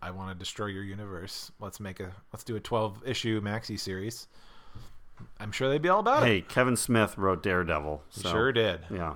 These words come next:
Speaker 1: He certainly did.
Speaker 2: Yeah.
Speaker 1: <laughs> Love it or hate it.
Speaker 2: And a lo-, and again, Tarantino's that one voice of indie, the indie film, film movement of the nineties who's still going strong.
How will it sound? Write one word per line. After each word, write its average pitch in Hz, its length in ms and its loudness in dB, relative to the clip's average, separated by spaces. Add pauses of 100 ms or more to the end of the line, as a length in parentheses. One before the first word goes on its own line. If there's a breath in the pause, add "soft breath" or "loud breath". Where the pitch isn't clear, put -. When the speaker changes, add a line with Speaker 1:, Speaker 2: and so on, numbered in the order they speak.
Speaker 1:
He 104 200 -8
certainly 117 680 -4
did. 85 320 -6 (140)
Speaker 2:
Yeah. 90 280 -2 (540 soft breath)
Speaker 1:
<laughs> - 560 0
Love 113 260 4
it 113 120 2
or 107 100 0
hate 90 180 -8
it. 90 140 -12 (220)
Speaker 2:
And 139 180 6
a 147 60 8
lo-, 156 140 8
and 170 160 4
again, 156 320 4
Tarantino's 151 720 2
that 127 200 4
one 123 320 4
voice 113 420 2
of 95 100 -2
indie, 104 580 -2
the 113 140 -2
indie 117 340 -2
film, 110 540 0
film 143 280 2
movement 104 320 2
of 92 80 -2
the 92 60 0
nineties 90 460 -2
who's 92 180 -6
still 110 300 2
going 101 260 2
strong. 90 680 -2